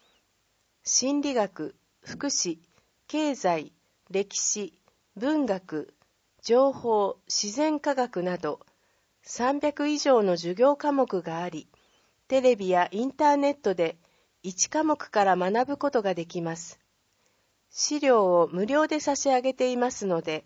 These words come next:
お気軽に放送大学神奈川学習センター、零四五七一零一九一零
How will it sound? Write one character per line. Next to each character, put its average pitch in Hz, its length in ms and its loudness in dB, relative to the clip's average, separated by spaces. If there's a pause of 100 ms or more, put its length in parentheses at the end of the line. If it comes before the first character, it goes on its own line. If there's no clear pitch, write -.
(560)
お - 140 -6
気 262 160 -6
軽 262 300 4
に 233 240 -4 (260)
放 285 260 0
送 285 300 0
大 262 240 2
学 180 480 -6
神 214 220 -6
奈 277 100 0
川 285 240 4
学 262 220 -4
習 247 260 -2
セ 226 240 -2
ン 190 60 -8
タ 151 420 -4 (720)
ー、 170 40 -6
零 285 300 2
四 262 260 2
五 170 240 0 (400)
七 233 380 2
一 185 340 -6
零 190 340 -2 (280)
一 - 320 -8
九 277 320 -2
一 247 360 -10
零 233 320 -2